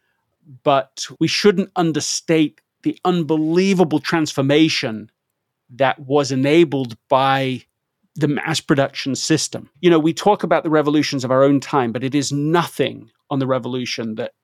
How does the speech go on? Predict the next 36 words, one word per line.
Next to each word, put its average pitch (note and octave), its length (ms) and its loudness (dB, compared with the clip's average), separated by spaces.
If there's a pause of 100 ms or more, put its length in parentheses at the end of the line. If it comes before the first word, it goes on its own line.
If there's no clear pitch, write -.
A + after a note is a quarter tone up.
took - 300 -4
place B2 420 -4 (160)
pre B2+ 440 -2
and A2 200 -8
post - 560 -8 (480)
that A#2 260 -4
industrial A#2+ 460 -6
revolution. G#2 540 -6
It E3 120 0
was D3+ 200 -2
well C3+ 260 2
named. A#2 500 -6
The B2+ 120 -4
number D#3+ 340 0
of C3+ 120 -4
choices D#3 600 0
available B2+ 420 -4
to A#2 120 -20
people A#2 440 -8 (560)
was D3 240 0
so F#3 360 2
different D#3 580 0
before C3+ 720 0
and A#2+ 180 -8
afterwards. A#2+ 640 -8
I B2 80 -6
mean, B2+ 240 -2 (400)
the D#3 160 -2
average F3 420 2
American D3 420 0
worker C#3+ 460 2
before E3 460 2
the D#3+ 100 4
industrial B2+ 500 -4
age A2+ 260 -6
earned B2+ 380 -4